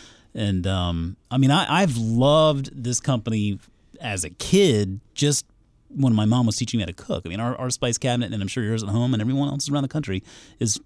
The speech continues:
full of McCormick spices, whether it's some sort of generic or McCormick or higher end brand. Um, McCormick just has a real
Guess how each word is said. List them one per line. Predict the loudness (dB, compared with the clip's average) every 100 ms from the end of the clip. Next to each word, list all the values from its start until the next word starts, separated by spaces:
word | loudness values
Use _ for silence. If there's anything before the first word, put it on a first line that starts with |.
| _
full | -12 -4 -2 -2
of | -2
McCormick | -4 -4 -4 -4 -6 -10 -20 -20 _
spices, | -10 -6 -4 -4 -6 -10 -8
whether | -4 -4 -2
it's | -4 -2
some | -2 -2
sort | -2
of | -4 -6
generic | -4 0 0 -2 -6 _
or | -6 -6 -6
McCormick | -8 -4 0 0 -2 -10 -10
or | -8 -8 -8
higher | -4 -2 0
end | 0 0
brand. | 0 0 0 -4 -10 -18 -18 -20 -10
Um, | -6 -2 -2 -2 -4 -6 -14 -20 _ -4
McCormick | -4 0 2 2 0
just | -2 0
has | 0 0 -2
a | -4 -4
real | -2 0 2 2 0 -2